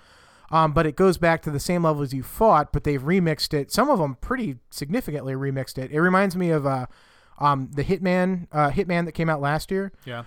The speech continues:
Speaker 1: where they would have the same map, but it would be wildly changed. Now it's like a film set or something like that, and they changed the whole flow of the level,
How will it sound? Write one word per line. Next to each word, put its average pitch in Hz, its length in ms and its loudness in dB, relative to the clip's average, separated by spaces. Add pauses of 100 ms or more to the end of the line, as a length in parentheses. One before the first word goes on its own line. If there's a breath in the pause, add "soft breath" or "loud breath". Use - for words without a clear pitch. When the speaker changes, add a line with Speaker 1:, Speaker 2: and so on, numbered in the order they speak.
Speaker 1:
where 165 140 4
they 170 100 6
would 165 140 4
have 170 200 4
the 156 60 0
same 156 380 0
map, 139 360 0
but 156 140 2
it 147 80 0
would 143 80 -6
be 147 140 2
wildly 143 580 2
changed. 139 360 -4
Now 135 180 -2
it's 131 140 -6
like 139 120 -4
a 139 80 -6
film 147 320 -4
set 147 260 0
or 143 60 0
something 143 240 -2
like 143 160 -2
that, 143 240 0
and 139 180 -2
they 139 100 -2
changed 160 360 -2
the 139 100 -4
whole 165 220 0
flow 165 540 0
of 147 80 -2
the 143 80 -6
level, 190 480 2